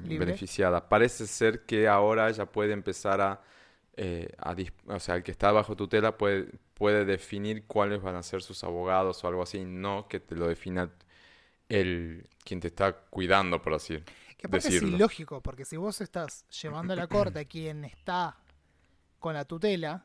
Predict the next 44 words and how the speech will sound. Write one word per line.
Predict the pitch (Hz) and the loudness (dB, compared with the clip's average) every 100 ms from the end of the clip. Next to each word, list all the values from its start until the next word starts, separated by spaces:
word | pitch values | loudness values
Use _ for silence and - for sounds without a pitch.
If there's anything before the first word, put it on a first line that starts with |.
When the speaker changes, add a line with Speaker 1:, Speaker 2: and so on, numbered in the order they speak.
| _ | _
Speaker 1:
<laughs> | - | -12
digo, | - 196 | -2 2
o | 170 | 2
sea, | 156 165 | -2 -6
quien | 156 170 | -6 -6
tiene | 165 196 202 | 0 2 4
Speaker 2:
Sí. | |
Speaker 1:
a | 185 | 2
cargo | - 202 190 | 4 4 4
tu | 180 170 | 0 -2
tutela, | 185 214 226 | 2 4 4
que | 175 | 2
te-, | 156 190 175 | -4 -4 4
el | 214 | 6
otro | 240 240 214 | 8 8 6
te | 190 | 4
va | 190 | 2
a | |
elegir | 190 202 | 2 2
a | 196 | 2
vos | 185 | 2
tus | 190 165 | -2 -2
abogados, | 160 220 196 - | 0 0 0 -4
o | |
sea, | 160 175 | -8 -8
no | 175 | -4
tiene | 196 | -4
sentido. | 185 180 185 175 156 - _ _ _ _ - | -2 -4 -4 -4 -4 -8 _ _ _ _ 6
Speaker 2:
Parece | 113 120 135 113 | 8 8 6 4
que | 107 104 87 - | 6 4 2 0
hubo | 113 113 117 | 4 6 6
un | 110 | 8
revés | 113 120 123 127 | 10 10 10 6
en | 117 113 117 | 4 4 0
ese | 117 | -4
sentido | 117 127 135 135 147 | -4 -4 0 4 6
y | |
la | 117 - | 6 4
próxima | 110 - 110 | 2 2 0
audiencia | 104 104 104 104 117 107 95 | 2 2 0 0 0 0 0
ya | 98 95 | 4 6
habría | 90 95 95 | 6 4 4
una | 95 90 | 2 -2
presentación | 87 95 87 85 92 92 | -6 -8 -8 -6 -6 -8